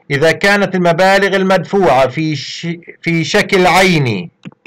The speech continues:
فإنه يتم خصم مبلغ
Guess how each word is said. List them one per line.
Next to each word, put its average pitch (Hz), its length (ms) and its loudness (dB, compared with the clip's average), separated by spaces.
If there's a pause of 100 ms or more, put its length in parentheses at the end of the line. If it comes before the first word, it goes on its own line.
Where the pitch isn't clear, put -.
(920)
فإنه 175 680 2 (2750)
يتم 147 540 0
خصم 156 460 0
مبلغ 160 580 0